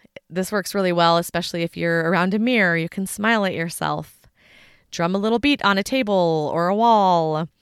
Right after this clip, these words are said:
Hum a few seconds of a favorite song. You could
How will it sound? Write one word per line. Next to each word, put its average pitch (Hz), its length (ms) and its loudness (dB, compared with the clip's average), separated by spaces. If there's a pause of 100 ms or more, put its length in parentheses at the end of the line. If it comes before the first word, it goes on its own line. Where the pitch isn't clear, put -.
(600)
Hum 190 320 -2
a 202 60 0
few 220 200 -6
seconds 214 460 -4
of 180 80 0
a 185 80 -2
favorite 202 340 -4
song. 165 680 -2 (420)
You 185 160 -4
could 170 500 0